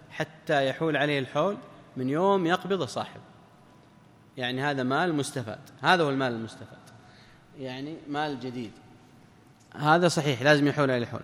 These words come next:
فمالك يفرق بين الإيجارات والغلة ودخل المهن وبين ربح التجارة ونتاج السائمة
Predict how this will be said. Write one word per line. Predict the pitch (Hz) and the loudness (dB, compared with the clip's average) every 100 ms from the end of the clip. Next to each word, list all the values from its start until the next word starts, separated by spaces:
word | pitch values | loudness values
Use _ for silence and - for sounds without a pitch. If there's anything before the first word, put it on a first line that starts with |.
| - | 0
فمالك | 139 165 160 139 | 4 6 6 2
يفرق | 135 165 151 180 - - - - - - | 2 4 4 2 -2 -8 -20 -20 -20 -8
بين | 131 151 147 | 0 2 2
الإيجارات | 143 127 135 135 131 127 131 | 2 4 4 6 6 4 2
والغلة | 135 127 135 131 135 | 2 4 4 4 2
ودخل | 127 127 123 143 143 | 2 0 0 2 4
المهن | 131 135 131 131 131 - - - - - | 4 4 4 2 -2 -6 -18 -20 -14 -4
وبين | 127 170 175 | 4 6 6
ربح | 147 165 - | 6 4 0
التجارة | 135 110 104 - - - - - - - - - - - | -10 -10 -10 -14 -18 -20 -20 -20 -20 -20 -20 -20 -20 -10
ونتاج | 127 123 143 139 | -6 -4 -2 -2
السائمة | 117 - 117 104 - | -4 -4 -4 -4 -10